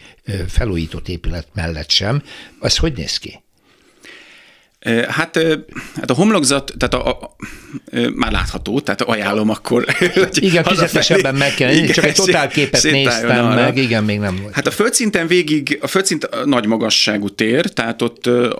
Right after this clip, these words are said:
Speaker 2: nagy portálok is vannak.
Speaker 1: Te-, igen, tehát ott azért
Speaker 2: Ezek,
Speaker 1: van.
Speaker 2: ö, ezek ma már modern, ö, ö, nyilázárókra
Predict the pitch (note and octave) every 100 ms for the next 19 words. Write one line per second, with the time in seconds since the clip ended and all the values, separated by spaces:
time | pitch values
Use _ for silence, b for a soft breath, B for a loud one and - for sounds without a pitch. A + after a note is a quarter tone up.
0 | - - A#2+ G#2 G#2 - - A#2 A2 A2
1 | G#2 E2+ - G2 G2+ G2 G2+ C#3 B2+ G2
2 | A2 C#3+ F3+ C#3+ - G#2+ - G2+ B2 A2+
3 | B2+ A#2 A#2 A#2+ A#2+ B2 B2 B2 - -
4 | - A#2 A2+ A2 G#2+ B2 A2+ A2+ G#2 G2+
5 | - B B B - G#2 G#2+ F#2 - -
6 | - A2 G#2+ A2 A2 G#2 A2+ G#2+ G#2+ -
7 | G#2 G#2